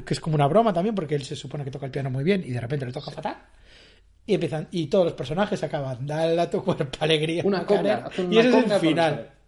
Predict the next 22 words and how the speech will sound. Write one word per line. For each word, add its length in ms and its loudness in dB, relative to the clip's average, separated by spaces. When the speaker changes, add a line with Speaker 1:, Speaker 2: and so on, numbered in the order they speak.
Speaker 2:
eso. 100 -16
Speaker 1:
O 260 -18
sea, 220 2
con 160 6
Speaker 2:
Sí, 60 2
Speaker 1:
esa 160 2
Speaker 2:
sí. 60 6
Speaker 1:
escena 440 -4
se 140 -2
apagan 320 0
las 120 -2
luces 380 -2
del 100 -4
capítulo 440 -8
de 60 -8
la 100 -12
droga. 340 -18
Speaker 2:
Eso 300 -4
es, 260 -10
eso 320 -8
es. 140 -16
Ya 340 -2